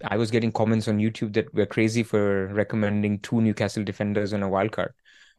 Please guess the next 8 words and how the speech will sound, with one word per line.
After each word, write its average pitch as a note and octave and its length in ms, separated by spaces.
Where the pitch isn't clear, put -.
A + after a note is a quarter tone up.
Um, G2 480
now G#2+ 160
everybody A2+ 320
wants G#2 220
two G#2+ 160
Newcastle G2+ 400
defenders. G2+ 440
So C3 280